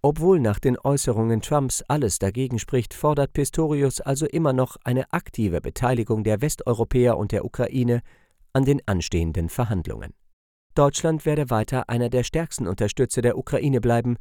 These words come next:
verspricht vollmundig der deutsche Verteidigungsminister, und nichts, was zu verhandeln sei,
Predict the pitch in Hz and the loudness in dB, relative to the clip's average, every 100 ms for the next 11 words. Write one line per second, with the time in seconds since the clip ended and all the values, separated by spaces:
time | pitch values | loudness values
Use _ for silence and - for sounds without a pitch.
0 | - _ - - 135 - 147 - 180 165 | -8 _ -10 -2 -2 0 -4 2 2 4
1 | 147 143 143 - 139 98 76 - - 101 | 0 0 -2 -2 0 0 0 -2 -2 -2
2 | 120 120 107 110 - 117 110 - 113 107 | 0 -2 -2 -2 -2 0 0 2 0 0
3 | - _ - - 131 175 190 - - 82 | -10 _ -10 -2 0 2 0 -2 -4 -2
4 | - 104 104 101 147 127 117 120 113 | -2 -4 -2 0 0 0 0 0 0